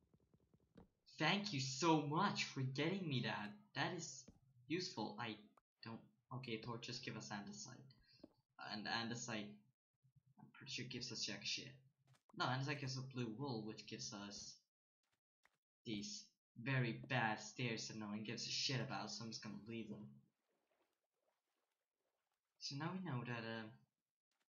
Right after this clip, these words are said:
slabs gives us some good shit.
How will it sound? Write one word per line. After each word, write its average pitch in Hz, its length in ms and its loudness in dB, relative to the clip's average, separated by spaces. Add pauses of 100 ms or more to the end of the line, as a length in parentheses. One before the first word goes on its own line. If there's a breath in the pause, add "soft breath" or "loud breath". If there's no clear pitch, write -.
(1300)
slabs 104 360 -6
gives 127 220 -6
us 135 140 -2
some 143 100 -4
good 160 160 -4
shit. 349 260 -2